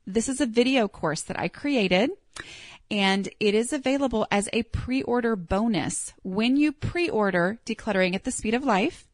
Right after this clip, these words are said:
wherever you want to pre-order it, wherever you like to buy books, you just pre-order it there. Go fill out the form on my website, which you'll see it pretty much everywhere on my website, but go to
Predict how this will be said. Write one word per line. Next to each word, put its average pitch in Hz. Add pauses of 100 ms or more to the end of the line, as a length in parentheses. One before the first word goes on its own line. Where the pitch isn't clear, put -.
(1200)
wherever 196
you 226
want 240
to 247
pre-order 196
it, 220
wherever 185
you 202
like 202
to 233
buy 208
books, 208
you 202
just -
pre-order 277
it 302
there. 233 (560)
Go 220
fill 240
out 269
the 330
form 233 (240)
on 180
my 226
website, 196
which -
you'll 185
see 175
it -
pretty 180
much 170
everywhere 170
on 156
my 160
website, 156
but -
go 196
to 190